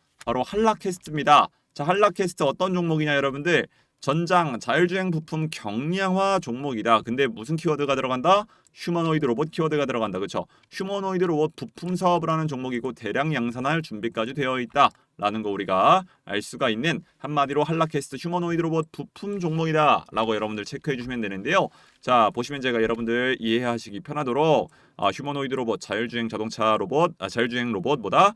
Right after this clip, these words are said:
자동차 부품, 로봇 부품 경량화 부품 관련주다라는 거 여러분들 이렇게 정리해 드렸습니다. 자, 거두절미하고 바로 기술적 분석을 통해서 차트,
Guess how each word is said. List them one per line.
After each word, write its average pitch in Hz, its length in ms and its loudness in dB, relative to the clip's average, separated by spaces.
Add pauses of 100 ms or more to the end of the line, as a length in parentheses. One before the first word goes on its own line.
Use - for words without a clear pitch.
(260)
자동차 - 380 -8
부품, 165 640 -4 (180)
로봇 110 260 0
부품 147 420 -6
경량화 143 500 -2
부품 160 500 -4
관련주다라는 113 920 0
거 104 80 -6
여러분들 120 500 -2 (260)
이렇게 95 520 -2
정리해 113 760 -4
드렸습니다. 101 680 2 (260)
자, 131 280 4
거두절미하고 202 640 0
바로 123 520 2
기술적 117 360 -10
분석을 113 540 0
통해서 110 580 -2
차트, 127 720 0